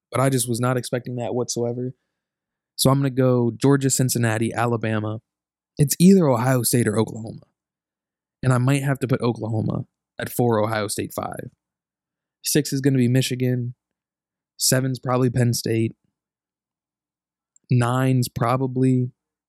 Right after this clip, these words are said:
I'd probably put Iowa at nine. Probably Oregon at ten.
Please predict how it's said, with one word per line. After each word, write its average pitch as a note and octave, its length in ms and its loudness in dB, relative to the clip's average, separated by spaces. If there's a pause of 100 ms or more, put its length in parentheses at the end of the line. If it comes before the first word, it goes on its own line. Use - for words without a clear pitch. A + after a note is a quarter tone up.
(120)
I'd F3+ 120 -2
probably A3+ 220 4
put - 220 -4
Iowa A#2+ 420 2
at G#2+ 80 -8
nine. - 520 -12 (420)
Probably C3+ 260 -2
Oregon C#3 340 4
at B2 140 0
ten. B2 540 2